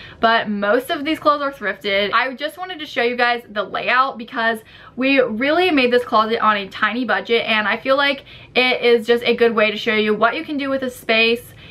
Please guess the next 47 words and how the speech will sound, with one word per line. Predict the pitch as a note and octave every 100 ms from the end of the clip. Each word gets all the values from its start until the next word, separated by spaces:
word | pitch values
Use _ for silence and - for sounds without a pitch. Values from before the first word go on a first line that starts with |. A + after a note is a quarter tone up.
| -
if | - A#3 A#3
you | A3+
wanna | G#3 F#3
make | G#3+ G3+ G#3 -
an | G#3 -
extra | F#3+ - - A3
spare | - - G3
bedroom | F#3+ F#3+ F#3 G#3
a |
closet. | - G3 G3 A3 B3 -
And | A3 A3
the | A#3+
only | C#4+
thing | E4 F4
we | D#4
purchased | C4+ A#3 A#3 C4+ C4
for | B3
this | A#3
closet | - A3+ A3+ A#3 - - -
was | A#3+ A#3+
we | B3
did | A#3+ B3+ A#3
buy | A3+ A3+
a | G#3
couple | A#3 A3+
things | A#3 A#3 A#3
from | A#3
the | G#3
Container | G3 G3 F#3+ B3+ C4
Store. | C4+ C#4 C4
We | B3+
got | A3+ G3+ G#3
some | G#3
clothing | - C4 C4+
racks | C4 C4 C4 -
and | A#3
some | A#3 A3+
shoe | - A#3
racks. | B3+ C#4 - - - -
But | -
other | A#3 B3+
than | D#4+ D#4
that, | C4+ C4 -
everything | A3 C4 C4+ B3
else | A#3 A#3+ A3
we | G3+
had | - C4 C4+ C#4+ C#4+ C#4